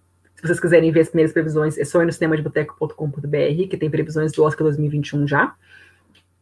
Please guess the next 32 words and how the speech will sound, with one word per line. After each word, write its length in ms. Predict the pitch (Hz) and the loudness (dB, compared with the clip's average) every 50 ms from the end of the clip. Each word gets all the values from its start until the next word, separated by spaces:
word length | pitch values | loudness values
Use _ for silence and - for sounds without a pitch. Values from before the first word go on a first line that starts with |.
| _ _ _ _ _ _ _ _ _ _ _ | _ _ _ _ _ _ _ _ _ _ _
E 140 | 220 220 254 | 0 4 6
o 20 | |
outro 160 | 233 202 202 - | 6 6 6 4
programa 300 | 220 196 190 180 185 190 | 4 6 6 4 4 2
vai 100 | 190 180 | 2 0
ser 100 | 202 196 | -2 -2
sobre 300 | - 190 175 175 202 190 | 0 -2 2 4 2 2
as 80 | 190 | 2
principais 600 | - 208 180 - - - - - 156 - 170 165 | -2 -8 -6 -6 -6 -6 -4 -6 -4 -4 -4 -4
notícias 560 | 180 180 180 - - 160 160 - - 156 156 | -6 -8 -8 -8 -8 -8 -8 -6 -6 -6 -6
de 60 | 156 151 | -4 -4
dois 220 | 156 156 147 - | -4 -4 -4 -4
mil 220 | 143 147 147 147 - | -4 -6 -6 -6 -6
e 140 | - 196 185 | -8 -6 -6
vinte. 460 | 170 151 - 147 143 135 - - - | -6 -4 -4 -2 -4 -4 -4 -4 -2
Eu 60 | 147 | 0
vou 80 | 143 143 | 0 2
gravar 220 | 151 - 156 170 | 2 2 2 0
sozinha, 480 | 151 - 185 190 165 156 147 143 165 196 | 2 2 2 2 2 0 -2 -2 -2 -2
então 320 | 208 185 170 - 151 156 | 0 -2 -2 -2 -2 -2
vai 100 | 151 156 | -2 -2
ser 120 | 151 - 160 | 0 2 0
eu 80 | 160 | 0
com 120 | 160 180 170 | 2 0 -2
vocês. 520 | 180 185 180 - - 156 180 160 - - | -2 -2 -4 -4 -4 -4 -4 -4 -6 -8
Então, 380 | 165 160 - - 156 175 185 - _ _ _ _ _ _ _ _ - - _ _ _ _ - - _ _ _ _ _ _ _ _ _ | -10 -8 -6 -4 -4 -4 -4 -8 _ _ _ _ _ _ _ _ -20 -20 _ _ _ _ -20 -20 _ _ _ _ _ _ _ _ _
pesquisem 540 | _ 196 180 - - - 214 185 202 190 180 | _ 2 2 2 -2 -2 2 4 4 4 4
também 460 | - 180 175 165 170 190 202 214 220 | 2 0 2 2 0 0 -2 -4 -6
pra 120 | 220 185 180 | -6 -8 -10
vocês 160 | - 175 - | -10 -10 -6
conversarem 400 | - - 185 190 - 180 180 180 | -2 -2 -2 0 0 -2 -2 0
comigo 440 | - 185 175 165 165 170 185 180 | -2 -2 2 2 2 0 0 -4